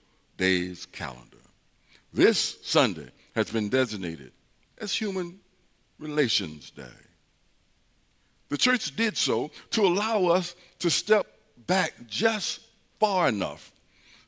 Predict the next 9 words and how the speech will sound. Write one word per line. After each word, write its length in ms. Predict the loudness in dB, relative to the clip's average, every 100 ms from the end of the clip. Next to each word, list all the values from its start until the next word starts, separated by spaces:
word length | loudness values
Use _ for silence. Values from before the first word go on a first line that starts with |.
| -2
from 180 | 0 0
the 80 | 0
historical 680 | 0 -2 0 0 0 -4 -10
person, 580 | -4 -2 -2 -2 -4
Martin 360 | 0 0 0 -8
King 360 | -6 -4 -2 -4
Junior, 480 | -2 -2 -4 -8 -16 _ -20 -20 -2
just 260 | 0 2
enough 540 | 0 0 0 -2 -14